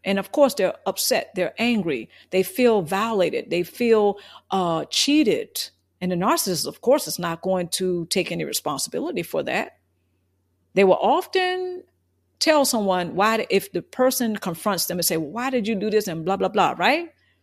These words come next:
The narcissist sometimes will simply say, "Well, I had to do it," or, "It's in my nature to do so," or, "You knew better," or something like that. They're not gonna take responsibility. So when they have these networks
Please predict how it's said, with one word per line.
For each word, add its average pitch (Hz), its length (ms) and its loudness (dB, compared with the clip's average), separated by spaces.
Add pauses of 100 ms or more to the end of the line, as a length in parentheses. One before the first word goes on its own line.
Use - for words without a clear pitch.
(220)
The 175 100 -2
narcissist 185 800 0 (640)
sometimes 233 580 0
will 190 600 2 (200)
simply 220 480 2
say, 214 320 2
"Well, 214 340 0
I 208 100 0
had 285 320 -2
to - 60 -8
do - 180 -10
it," - 200 -14 (460)
or, 202 260 6
"It's - 160 0
in 196 80 -2
my 208 140 -2
nature 233 360 -2
to 160 120 -2
do 151 180 -6
so," - 380 -6 (240)
or, 202 340 6
"You 226 240 4
knew 302 240 6
better," - 520 -2 (140)
or 185 220 -2
something 254 340 -2
like 208 200 -2
that. 202 180 -2
They're 254 100 -4
not 440 160 -4
gonna 427 160 -4
take 403 300 0
responsibility. 294 800 -2 (1300)
So 180 380 0 (160)
when 180 100 0
they 240 140 6
have 294 240 -2
these 240 200 2
networks 175 720 -4